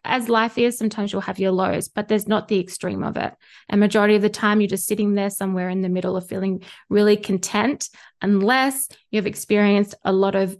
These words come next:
previous trauma where you will not feel content in the space of what is truly peace. And you'll take that as boredom, or that'll bring in anxiety, which then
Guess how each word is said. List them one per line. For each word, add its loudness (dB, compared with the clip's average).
previous -4
trauma 0
where 0
you 2
will 2
not 2
feel 0
content -2
in 2
the 2
space -2
of -6
what 2
is 0
truly 0
peace. -2
And 0
you'll 2
take -8
that -2
as -4
boredom, -4
or 4
that'll 2
bring 2
in 0
anxiety, -2
which -8
then -2